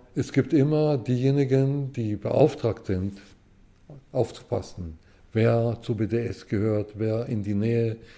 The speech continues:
des B D S, äh, zu finden ist, wer angeblich dort in dieser Nähe sich befindet. Und die versuchen zu intervenieren. Und das ist nicht, nicht neu.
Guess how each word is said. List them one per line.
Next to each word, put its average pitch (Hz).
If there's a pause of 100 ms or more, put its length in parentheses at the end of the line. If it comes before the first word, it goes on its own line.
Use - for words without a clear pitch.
(120)
des 120
B 123
D 117
S, 110 (400)
äh, 120
zu -
finden 135
ist, 120
wer 110
angeblich 123
dort 117
in 120
dieser 110
Nähe 113
sich 107
befindet. 131 (520)
Und 110
die 151
versuchen 143
zu -
intervenieren. 104 (2750)
Und 127
das 117
ist -
nicht, - (300)
nicht 101
neu. 92